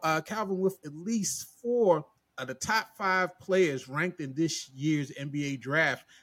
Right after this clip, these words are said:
not playing at the collegiate level, you have, uh, Wembanyama, who played in Europe.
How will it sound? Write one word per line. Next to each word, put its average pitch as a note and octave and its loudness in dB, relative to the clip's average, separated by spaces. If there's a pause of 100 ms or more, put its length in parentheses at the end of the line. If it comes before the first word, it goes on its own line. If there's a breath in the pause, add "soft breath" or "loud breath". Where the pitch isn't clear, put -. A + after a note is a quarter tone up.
(140 soft breath)
not D3+ 4
playing D#3+ 0
at B2+ -10
the - -20
collegiate D3 -4
level, C3+ -2 (200)
you C3 -4
have, B2 2
uh, A#2 0
Wembanyama, C#3 4
who C#3 -4
played C#3+ 2
in D#3+ 0
Europe. C3+ 2